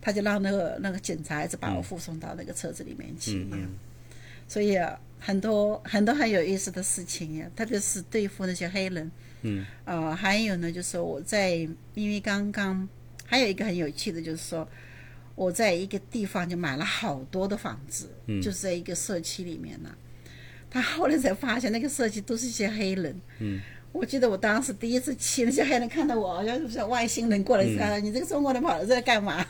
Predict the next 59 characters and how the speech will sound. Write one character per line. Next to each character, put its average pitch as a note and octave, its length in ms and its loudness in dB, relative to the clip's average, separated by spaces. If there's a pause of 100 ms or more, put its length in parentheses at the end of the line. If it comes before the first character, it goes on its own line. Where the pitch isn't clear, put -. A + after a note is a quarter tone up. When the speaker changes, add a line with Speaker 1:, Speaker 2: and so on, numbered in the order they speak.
(260)
Speaker 2:
啊， G2 320 2
你 A#2 80 0
胆 G#2+ 200 8
子 A#2+ 80 4
也 A#2 80 8
挺 F2 200 0
大 F#2+ 140 2
的。 F2+ 60 4
Speaker 1:
我 - 40 6
胆 A3 200 6
子 - 120 2
很 G#3 280 2
大 G#3+ 220 4
呀， F#3+ 140 4
Speaker 2:
嗯。 F#3+ 40 6
Speaker 1:
我 G3+ 80 6
现 F#4 200 6
在 G#4+ 80 2
就 G4 160 4
旁 F#4+ 220 2
边 F#4 100 4
看 G#4 160 2
着 E4 120 2
我， G3 160 2
而 G#3 120 2
且 D#4+ 120 0
是， C#4 220 0 (680)
就 B3 120 -2
说 A#3 260 2 (220)
经 E4+ 180 4
常 D4+ 160 8
会 C#4+ 140 4
有 A#3 60 4
些 A#3+ 120 4
黑 C4 240 6
人 E3+ 180 4
就 G#3+ 120 0
是 F#3+ 40 -2
砸 D#3 300 0
地 A3+ 320 -2
在 G3+ 140 2
那 F#3+ 120 2
个 F3+ 80 0
地 F3+ 200 -2
方， D#3+ 280 -4 (220)
啊， F3 240 0
Speaker 2:
嗯。 E3 80 -2
Speaker 1:
因 C4+ 140 6
为 D#4 120 10
我 B3 200 6
当 A#3 260 0
时 B3 100 -4
买 A#3+ 200 -2
的 D#3+ 80 -6
房 C#3+ 200 -6
子 E3 80 -6
买 F3+ 180 -6
了 - 60 -6
很 F3 140 -8